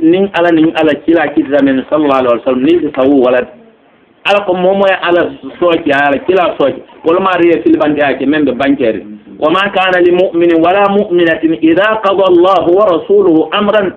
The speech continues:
أن يكون لهم الخيرة من أمرهم ومن يعص الله ورسوله فقد ضل ضلالا مبينا.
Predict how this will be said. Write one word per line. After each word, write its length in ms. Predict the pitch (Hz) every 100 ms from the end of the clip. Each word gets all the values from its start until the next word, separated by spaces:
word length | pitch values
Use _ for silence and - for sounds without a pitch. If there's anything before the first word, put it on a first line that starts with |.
| 180
أن 80 |
يكون 360 | 180 175 - 349
لهم 300 | 180 262 262
الخيرة 480 | 247 - 180 156 139
من 380 | 120 131 156 151
أمرهم 480 | 147 123 107 113 92 - _ -
ومن 180 | 160 185
يعص 160 | 185 160 -
الله 260 | 151 165 143
ورسوله 640 | 139 131 - 143 131 123 -
فقد 280 | 143 147 151
ضل 380 | 143 170 180 151
ضلالا 520 | 131 123 147 156 120
مبينا. 440 | 113 107 113 101